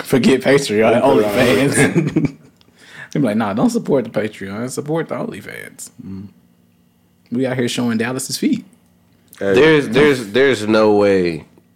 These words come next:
Speaker 3: American people come up with the titles for this shit.
Speaker 2: <laughs>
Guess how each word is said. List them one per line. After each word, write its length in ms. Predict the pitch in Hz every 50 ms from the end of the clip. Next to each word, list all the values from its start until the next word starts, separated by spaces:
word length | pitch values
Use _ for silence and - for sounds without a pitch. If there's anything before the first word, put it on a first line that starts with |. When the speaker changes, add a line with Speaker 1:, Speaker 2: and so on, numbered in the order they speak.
| _ _ _ _ -
Speaker 3:
American 600 | - 87 87 90 87 85 80 80 78 82 80 78
people 280 | 85 78 - - 73 73
come 200 | - 95 90 -
up 160 | 82 - -
with 100 | - -
the 80 | -
titles 380 | - - - - - - - -
for 140 | - - 57
this 160 | 57 53 -
shit. 260 | - - - - - - _ _ -
Speaker 2:
<laughs> 280 | - - - - -